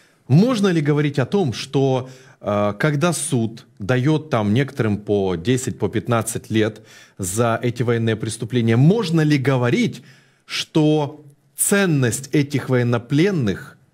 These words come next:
вырастает для Российской Федерации и что мы потом сможем их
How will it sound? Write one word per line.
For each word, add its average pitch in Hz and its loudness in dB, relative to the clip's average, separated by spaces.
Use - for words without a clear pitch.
вырастает 131 0
для 98 0
Российской 95 -4
Федерации 120 -2
и 135 -2
что 160 0
мы 170 4
потом 151 0
сможем 156 2
их 175 -2